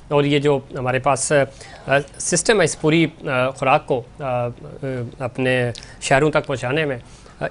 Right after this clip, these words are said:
इसके हवाले से क्या इकदाम किए जा रहे हैं। एक चीज़ और, अ, चूँकि पॉलिसी मेकिंग की आपने बात की और, अ, अ, वो पॉलिसीज़ जिस तरह आपने शुरू में रेफरेंस भी दिया पंजाब में जंगलात के हवाले से भी, अ, क्या वजह है कि हम, अ,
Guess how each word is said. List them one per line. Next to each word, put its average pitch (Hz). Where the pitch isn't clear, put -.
इसके -
हवाले 170
से 156
क्या 147
इकदाम 127
किए 127
जा 120
रहे 135
हैं। -
एक 233
चीज़ 247
और, 214
अ, 165
चूँकि 170
पॉलिसी 151
मेकिंग 165
की 175
आपने 147
बात 123
की 156
और, 127
अ, 127
अ, 131
वो 208
पॉलिसीज़ 147
जिस 139
तरह 160
आपने 156
शुरू 165
में 165
रेफरेंस 139
भी 160
दिया 127
पंजाब 123
में 135
जंगलात 127
के 156
हवाले 120
से 135
भी, 151
अ, 165
क्या 233
वजह 226
है 214
कि 226
हम, 220
अ, 170